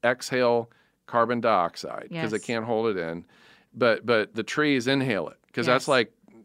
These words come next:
Speaker 1: carbon dioxide is oxygen to the trees.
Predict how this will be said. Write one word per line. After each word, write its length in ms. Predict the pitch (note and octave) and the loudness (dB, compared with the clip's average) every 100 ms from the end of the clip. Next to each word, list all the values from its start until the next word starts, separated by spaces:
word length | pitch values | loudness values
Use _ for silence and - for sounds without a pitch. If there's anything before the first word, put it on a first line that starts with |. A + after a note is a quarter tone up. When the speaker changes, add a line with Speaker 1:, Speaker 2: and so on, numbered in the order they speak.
| _ - | _ -12
Speaker 1:
carbon 280 | - C3 C#3+ | 0 2 4
dioxide 460 | C#3+ C3+ - B2+ A#2 | 4 4 4 2 4
is 120 | G#2 | 4
oxygen 460 | A#2 A#2+ B2 A2 G#2+ | 2 2 -2 -6 -6
to 80 | G2+ | -4
the 120 | G2+ | -6
trees. 600 | - A#2 G#2 F#2+ F2 | -6 -6 -4 -4 -6